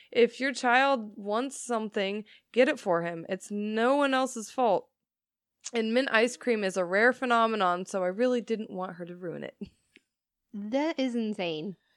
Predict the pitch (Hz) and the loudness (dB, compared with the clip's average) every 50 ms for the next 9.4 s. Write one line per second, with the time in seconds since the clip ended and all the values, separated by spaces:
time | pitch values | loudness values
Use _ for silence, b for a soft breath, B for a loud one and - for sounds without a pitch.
0 | _ _ - - 311 320 330 359 381 339 320 285 240 233 233 240 277 277 285 285 | _ _ -8 -4 0 2 2 4 4 4 4 6 6 4 6 6 6 6 6 6
1 | 285 285 - _ _ _ _ _ _ _ _ - 208 - - 302 320 339 359 349 | 4 0 -4 _ _ _ _ _ _ _ _ -14 -14 -4 0 2 4 4 4 2
2 | 359 349 339 311 - _ _ _ _ _ _ _ _ - - - - 277 302 262 | 2 0 0 0 -4 _ _ _ _ _ _ _ _ -14 -12 -2 2 2 2 2
3 | - - - - - 247 240 233 220 226 214 202 202 196 - - 196 208 214 226 | 0 -6 -18 -4 0 0 2 2 2 4 2 2 0 0 0 0 4 4 6 4
4 | 240 - - - 214 190 185 180 180 170 185 - - 202 196 196 190 185 170 190 | 4 2 -4 -4 -2 -2 -2 -2 -4 -6 -8 -6 -4 -2 0 0 0 -2 -6 -10
5 | - - - - - 202 196 175 - - - 208 196 180 160 160 170 165 170 170 | -16 -18 -16 -6 -4 -4 -4 -4 -6 -2 0 0 0 0 -4 -8 -8 -6 -4 -4
6 | 165 160 165 165 - - 180 180 185 185 180 185 208 226 202 175 151 156 160 170 | -4 -6 -8 -10 -10 -14 -12 -10 -6 -4 -4 -2 0 0 -2 -2 -2 -4 -6 -6
7 | 196 - _ - - 180 165 - - _ _ _ _ _ _ _ _ _ _ - | -8 -10 _ -14 -12 -12 -12 -12 -16 _ _ _ _ _ _ _ _ _ _ 0
8 | 294 202 - - 233 233 - 170 - - 220 269 311 - - 202 185 170 185 - | 0 0 0 -6 -6 -6 -6 -8 -6 -6 -2 -2 -2 -2 -2 -4 -2 -2 -4 -4
9 | - 170 160 156 160 170 196 190 | -2 -4 -4 -4 -4 -4 -4 -6